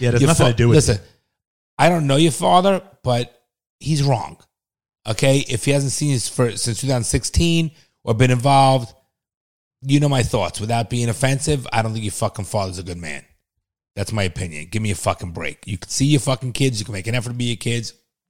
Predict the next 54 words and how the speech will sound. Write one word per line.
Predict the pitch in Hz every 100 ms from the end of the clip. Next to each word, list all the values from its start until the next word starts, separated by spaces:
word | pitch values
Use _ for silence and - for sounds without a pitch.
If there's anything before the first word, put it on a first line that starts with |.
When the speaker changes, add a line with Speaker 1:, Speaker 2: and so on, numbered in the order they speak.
| _ _ _ _ _ _ _ _ -
Speaker 2:
He |
doesn't | 117 117
have | 98
to |
be | 107
the |
best | 80 127 123 -
guy | 123 120
in |
the | 117
world. | 113 113 110 113 - _ _ _
But | 107 107
Speaker 1:
Yeah, | 104
but | 107
you |
can | 123
have | 107
a | 90
relationship. | 85 110 110
Speaker 2:
you | 107
can |
have | 113 107
a |
relationship. | 101 101 95 - 139
Speaker 1:
Even | 147
if |
Speaker 2:
And | 110
Speaker 1:
you | 131
live | 120
in |
a | 107
different | 98 90
country. | 123 120 92
Speaker 2:
Correct. | 123 113 90 -
And, | 104 104
and, | 104 104 101 104
and | 104 104
I'm | 104 101
sorry. | - 104 92 95 92 -
Um, | 98 101 -
imagine | 113 117 135 131
if | 131
you |
haven't | 123
seen | - 127
me | 117
since | - 117 -
two |
thousand | 117 123
sixteen. | - 110 - 131 143 - _ _ _ _ _
By | 131
the | 135
way, | 139 143
Speaker 1:
Yeah. | 110 107